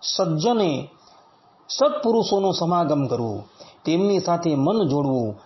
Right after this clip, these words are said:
કારણ કે તે સંતો ઉપદેશ વચનો કહીને જીવના મનની વાસનાઓને કાપે છે. આ પ્રમાણે ભગવાન શ્રી કૃષ્ણએ પણ અહીં સાધુનો જ સંગ કરવાની આજ્ઞા આપેલી છે. પ્રેમાનંદ સ્વામી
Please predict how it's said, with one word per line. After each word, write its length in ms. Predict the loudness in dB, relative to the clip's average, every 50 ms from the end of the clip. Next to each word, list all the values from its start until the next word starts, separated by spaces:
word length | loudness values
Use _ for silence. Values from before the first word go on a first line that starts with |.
| -14 _
કારણ 320 | -2 0 0 2 0 0 0
કે 320 | 0 0 0 0 -2 -4 -10 -18 -16 _ -2
તે 180 | 0 2 2
સંતો 680 | 2 2 0 0 0 0 2 2 2 2 2 0 -2 -6 -10 -12 -4
ઉપદેશ 680 | -2 0 2 2 2 2 4 4 4 4 4 2 0
વચનો 400 | -2 -2 -2 0 0 0 0 0
કહીને 600 | 0 0 0 0 2 2 2 0 0 -2 -4 -6 -10 -18 -12 -8 -8 -4
જીવના 540 | -2 0 0 0 0 0 0 0 0 0
મનની 440 | 0 0 0 2 0 0 0 0 0
વાસનાઓને 920 | 0 -2 -2 -4 -4 -6 -6 -6 -4 -4 -4 -4 -4 -4 -6 -8 -8 -12 -14 -20 _ _ _
કાપે 340 | -10 -10 -10 -10 -12 -12 -10
છે. 220 | -10 -10 -10 -12 -18 _ _ _ _ -10 -6
આ 140 | -4 -4 -2
પ્રમાણે 420 | -2 -2 -2 -2 0 -2 -2 -2
ભગવાન 460 | -4 -4 -4 -2 -2 -2 0 -2 -2
શ્રી 180 | -4 -4 -8 -10
કૃષ્ણએ 520 | -8 -8 -8 -8 -8 -6 -6 -4 -4 -4
પણ 240 | -4 -4 -4 -4 -4
અહીં 540 | -4 -6 -8 -6 -4 -2 -2 -2 -4 -6 -10 -16 -20 -20 -20 -20 -20 -20 _ _ _ _ _ _ _ _ _ _ _ _ _ -12
સાધુનો 760 | -6 -2 0 0 2 2 2 2 2 4 4 4 4 4 2
જ 40 | 2
સંગ 340 | 0 0 0 0 2 2 0
કરવાની 540 | 0 0 0 0 0 0 -2 -4 -4 -6 -10 -14 -18 -20 -20 -10 -6
આજ્ઞા 420 | -4 -4 -2 -2 -2 -4 -4 -6 -8
આપેલી 280 | -10 -12 -14 -14 -14
છે. 140 | -14 -12 -6
પ્રેમાનંદ 520 | -2 0 0 0 0 0 0 0 0 0
સ્વામી 540 | 0 0 -2 0 0 2 0 0 -2 -4 -6